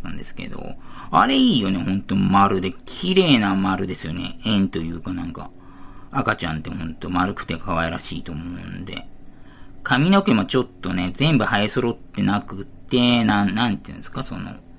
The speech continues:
産毛じゃないですけど、まあちょっと、ね、綺麗な髪の毛で、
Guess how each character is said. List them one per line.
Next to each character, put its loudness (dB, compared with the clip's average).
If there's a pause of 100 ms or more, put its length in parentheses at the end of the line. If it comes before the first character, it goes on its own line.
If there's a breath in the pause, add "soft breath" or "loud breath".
(1160 loud breath)
産 4
毛 6
じ 4
ゃ 8
な 6
い -2
で -8
す -10
け -10
ど、 0 (600)
ま 0
あ -2
ち -4
ょ 0
っ -6 (200)
と、 -8 (920)
ね、 -2 (560 loud breath)
綺 2
麗 2
な -2
髪 -2
の 0
毛 -4
で、 4